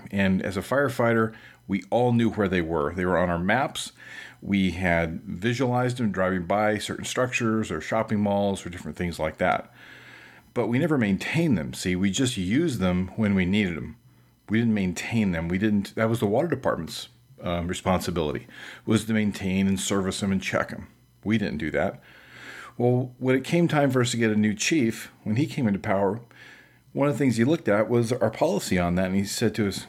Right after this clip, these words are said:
"Guys, why aren't you the ones going out and checking the hydrants? You're the ones using them." We said, "Well, Chief, that's because it's, it's not our responsibility. It's the water department's responsibility. I mean, after all, we've got all these other things to go through during our course of our day."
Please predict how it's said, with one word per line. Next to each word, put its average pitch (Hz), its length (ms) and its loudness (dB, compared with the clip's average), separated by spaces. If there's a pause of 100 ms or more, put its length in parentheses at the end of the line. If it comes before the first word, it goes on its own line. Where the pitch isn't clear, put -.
"Guys, 123 540 0 (640)
why 113 260 2
aren't 139 220 2
you 101 240 2
the 139 100 0
ones 85 300 0
going 101 240 4
out 90 120 2
and 104 60 0
checking 120 280 0
the 98 80 2
hydrants? 120 440 0
You're 113 120 2
the 127 40 4
ones 104 240 2
using 104 360 2
them." 107 220 -2 (1000)
We 117 80 -2
said, 113 140 4
"Well, 98 100 0
Chief, 117 280 0
that's 120 280 0
because 95 340 0
it's, - 360 -8
it's - 120 -8
not 98 160 4
our 85 160 2
responsibility. 92 960 -2
It's - 220 -10
the 85 120 -2
water 160 360 0
department's 90 480 -2
responsibility. 78 840 -4 (520)
I 104 60 0
mean, 107 160 2
after 120 440 0
all, 110 360 0 (520)
we've 127 200 0
got 110 100 2
all 104 80 4
these 98 160 0
other 156 160 2
things 90 440 -2
to 101 100 0
go 98 180 4
through 95 320 -2
during 101 320 2
our 143 140 2
course - 280 0
of - 100 -4
our 165 140 2
day." 92 280 0